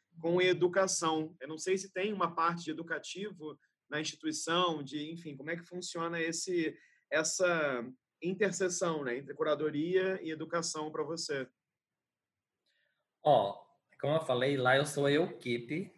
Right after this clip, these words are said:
Speaker 2: então, assim, <laughs> é, já teve, chegou um momento até de eu pintar a parede, mas isso, graças a Deus, já passou. <laughs> Então, a montagem, eu que faço. É, teve uma época também que até o material gráfico era eu que pen-,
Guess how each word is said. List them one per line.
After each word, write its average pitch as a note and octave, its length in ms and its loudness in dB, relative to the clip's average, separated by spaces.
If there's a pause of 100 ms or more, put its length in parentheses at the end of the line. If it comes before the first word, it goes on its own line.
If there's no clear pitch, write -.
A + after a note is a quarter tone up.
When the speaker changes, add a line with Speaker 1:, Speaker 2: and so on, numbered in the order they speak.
(100)
Speaker 2:
então, B2 280 0
assim, B2 440 -6
<laughs> B2+ 480 -2 (800)
é, G#2+ 440 2
já C3+ 280 4 (240)
teve, D#3+ 600 4
chegou C#3+ 320 2
um D#3+ 60 2
momento D#3+ 400 4
até E3+ 180 4
de F3+ 80 6
eu F#3 80 4
pintar E3+ 320 6
a F#3 60 8
parede, D3 520 4
mas C3+ 200 0
isso, C3+ 240 -2
graças C#3 280 4
a C3 40 2
Deus, B2 180 -2
já B2+ 100 0
passou. B2+ 460 0
<laughs> - 500 -4 (720)
Então, B2+ 240 4
a C#3+ 80 6
montagem, C#3+ 800 6
eu A#2 280 0
que A#2+ 100 -14 (140)
faço. A#2 920 0 (140)
É, G#2+ 460 -2 (160)
teve C3 160 2
uma C#3+ 180 4
época C3+ 260 2
também A#2+ 300 -2
que - 80 -4
até C3+ 320 2
o E3 60 0
material C#3+ 360 0
gráfico A2+ 480 -4
era A2+ 160 -4
eu A#2+ 160 -2
que B2 60 -18
pen-, A#2+ 240 -12